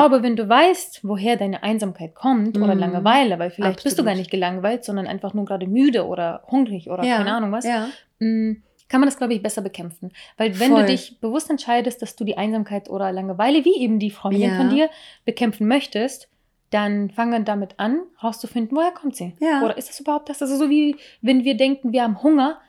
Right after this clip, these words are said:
Speaker 1: und dabei haben wir einfach nur Langeweile.
Speaker 2: Oh, finde ich voll die gute Frage.
Speaker 1: Mhm.
Speaker 2: Oh Gott, find ich, wie oft ich mir die Frage auch stelle, „Habe ich jetzt wirklich Hu-, Hunger oder habe ich Appetit?“
Speaker 1: Ja.
Speaker 2: Ich meine, wir essen trotzdem. Oder ich
Speaker 1: Ja,
Speaker 2: esse
Speaker 1: ich
Speaker 2: trotzdem.
Speaker 1: wollte gerade sagen, ja, ja, ja.
Speaker 2: Ähm, aber, äh, trotzdem die Bewusstwerdung, so wie du
Speaker 1: Mhm.
Speaker 2: gerade schon gesagt hast.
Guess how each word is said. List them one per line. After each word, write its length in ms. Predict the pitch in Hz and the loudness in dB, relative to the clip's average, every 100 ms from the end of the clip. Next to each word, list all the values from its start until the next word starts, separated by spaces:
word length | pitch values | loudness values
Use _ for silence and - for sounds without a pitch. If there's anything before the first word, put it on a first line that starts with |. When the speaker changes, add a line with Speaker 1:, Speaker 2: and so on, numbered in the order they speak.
| - | -6
Speaker 1:
und 80 | 233 | -2
dabei 220 | 208 208 | 0 0
haben 160 | 208 214 | -2 0
wir 80 | 208 | -2
einfach 180 | 202 | -2
nur 120 | 226 247 | -2 2
Langeweile. 440 | 269 302 254 180 | 4 4 4 4
Speaker 2:
Oh, 200 | 220 220 220 | 4 4 4
finde 180 | 240 233 | 2 0
ich 80 | |
voll 140 | - 233 | 2 2
die 80 | 214 | 2
gute 180 | 214 | -2
Frage. 460 | 214 220 202 196 190 - | -2 -2 -2 -2 -6 -4
Speaker 1:
Mhm. 260 | 240 285 349 | -4 -4 0
Speaker 2:
Oh 220 | 226 202 | 2 4
Gott, 160 | 196 196 | 2 -4
find 200 | - 196 | -4 -10
ich, 300 | - 214 - - | -6 -6 -6 -2
wie 180 | 247 | 0
oft 180 | - 277 | 0 -2
ich 100 | 277 | -4
mir 120 | 269 254 | -2 -2
die 60 | |
Frage 400 | 240 233 240 220 | -2 -2 -2 -2
auch 80 | 220 | -6
stelle, 400 | - 214 220 220 | -6 -6 -4 -4
„Habe 180 | 208 220 | -4 -4
ich 60 | 220 | -4
jetzt 120 | 196 | -6
wirklich 240 | 214 277 | -6 -4
Hu-, 120 | 285 | -4
Hunger 320 | - 262 269 247 | -4 -4 -2 -2
oder 100 | 233 | -2
habe 100 | 220 | -2
ich 60 | |
Appetit?“ 120 | - 247 | 2 4
Speaker 1:
Ja. 100 | 285 262 - _ _ _ - | 4 2 -8 _ _ _ -8
Speaker 2:
Ich 80 | |
meine, 220 | - 196 175 | 0 0 0
wir 60 | |
essen 180 | 170 180 | -6 -8
trotzdem. 480 | - 196 - 175 190 | -6 -6 -4 -6 -6
Oder 200 | 180 - | -6 0
ich 100 | 226 | 2
Speaker 1:
Ja, 80 | 214 | 4
Speaker 2:
esse 160 | 202 208 | 2 0
Speaker 1:
ich 80 | |
Speaker 2:
trotzdem. 80 | 196 | 2
Speaker 1:
wollte 220 | 233 226 | 4 6
gerade 200 | 226 220 214 | 8 6 6
sagen, 80 | 220 | 0
ja, 120 | 220 | 2
ja, 140 | 208 202 | 2 0
ja. 140 | 214 220 226 226 | 2 4 6 6
Speaker 2:
Ähm, 140 | 214 - | 2 0
aber, 420 | 220 214 208 - | 0 2 2 4
äh, 120 | 208 | 2
trotzdem 500 | 208 262 - 277 262 | 0 -8 0 2 2
die 60 | 214 | 2
Bewusstwerdung, 720 | 220 359 392 190 185 185 190 | 0 0 -2 -2 -2 0 -4
so 100 | 208 | -4
wie 60 | 208 | -2
du 80 | |
Speaker 1:
Mhm. 60 | 208 | 0
Speaker 2:
gerade 160 | 247 294 | 0 0
schon 160 | 226 | -2
gesagt 320 | 214 208 208 | -2 -2 -4
hast. 320 | 196 190 - | -8 -10 -14